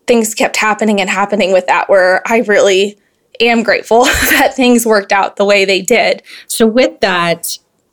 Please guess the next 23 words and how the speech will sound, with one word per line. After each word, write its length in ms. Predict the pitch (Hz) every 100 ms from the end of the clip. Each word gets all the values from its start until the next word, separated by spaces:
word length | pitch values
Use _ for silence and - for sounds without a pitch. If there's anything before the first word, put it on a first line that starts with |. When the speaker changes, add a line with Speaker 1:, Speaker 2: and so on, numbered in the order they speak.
| _ - _
Speaker 2:
the, 220 | 170 196 196
the, 380 | 185 190 190 -
the 100 | 190
premise 600 | - 226 220 226 226 - 180
around 340 | 170 170 165
your 100 | 160
book 420 | 156 135 120 - - _ _ _ -
is 540 | 175 165 156 151 -
to 200 | - -
use 360 | 170 175 175 170
dating 460 | 165 160 156 151
as 340 | - 143 143 -
opportunities 840 | 151 151 151 - 147 147 143 139 - _
for 180 | - 143
gratitude, 640 | 170 156 151 147 160 143
for 160 | - 135
learning. 800 | 147 165 156 151 147 147 151 - -
Is 80 | 151
that 120 | 170
right? 380 | 147 147 180 - _ - - - - -
Speaker 1:
Absolutely. 600 | 277 269 269 240 220 208
It's 180 | 220 240
about 520 | 214 226 226 202